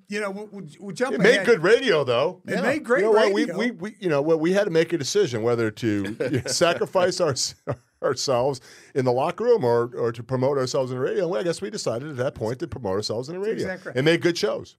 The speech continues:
Speaker 1: They, they were terrific shows. Okay,
Speaker 2: <laughs>
Speaker 1: so you both get done playing.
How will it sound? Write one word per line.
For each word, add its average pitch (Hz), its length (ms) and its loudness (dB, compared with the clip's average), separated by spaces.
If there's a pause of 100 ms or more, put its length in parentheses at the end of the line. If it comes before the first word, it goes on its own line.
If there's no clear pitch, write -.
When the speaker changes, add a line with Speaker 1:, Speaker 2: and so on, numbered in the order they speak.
Speaker 1:
They, 151 100 -6
they 139 180 -8
were 131 120 -14
terrific 190 360 -10
shows. 120 240 -12
Okay, 185 300 0 (160)
Speaker 2:
<laughs> 180 120 -2
Speaker 1:
so 180 380 0 (880)
you 151 140 -6
both 220 300 -4
get 190 120 -4
done 151 280 -4
playing. 120 400 -12